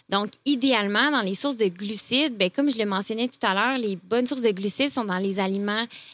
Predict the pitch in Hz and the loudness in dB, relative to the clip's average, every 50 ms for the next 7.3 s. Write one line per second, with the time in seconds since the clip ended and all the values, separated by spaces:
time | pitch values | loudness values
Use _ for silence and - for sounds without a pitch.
0 | - _ - 190 185 180 175 165 - 95 190 214 202 202 202 202 190 - - - | -8 _ 0 2 2 2 4 2 2 2 2 0 2 2 2 0 0 -2 -4 -2
1 | 226 220 226 247 370 - _ _ - 190 220 214 240 294 320 - - 254 220 196 | -2 -4 -4 -6 -8 -14 _ _ -6 -2 0 2 2 2 0 0 0 -2 0 0
2 | - - 226 202 208 208 190 185 190 185 196 214 - - - 214 185 202 190 190 | 0 -2 0 0 2 2 2 2 0 0 -2 -2 -4 -6 -10 -2 -2 0 0 0
3 | 202 202 196 196 185 202 190 220 214 202 185 175 175 - - - 226 - - - | -2 -2 -2 -2 -2 -2 -2 0 0 0 0 -2 -2 -4 -2 -2 -2 -2 -2 -6
4 | 226 196 180 - 185 165 165 208 214 196 - 190 185 170 170 190 196 196 196 175 | -6 -6 -2 -2 -2 -2 -2 -4 -4 -4 -4 -4 -4 -2 -4 -4 -4 -4 -4 -4
5 | - 185 180 175 175 180 175 180 175 175 180 180 180 175 170 160 165 165 165 - | -2 0 0 2 2 2 0 0 -2 -2 -2 -4 -4 -4 -4 -6 -6 -8 -8 -10
6 | 175 - - 185 165 180 180 180 180 175 170 165 165 165 165 190 185 180 175 175 | -10 -8 -6 -4 -2 -2 -2 -2 -2 -4 -4 -4 -4 -2 -2 -2 -2 0 -2 -4
7 | 185 180 175 165 - - | -4 -6 -6 -6 -8 -10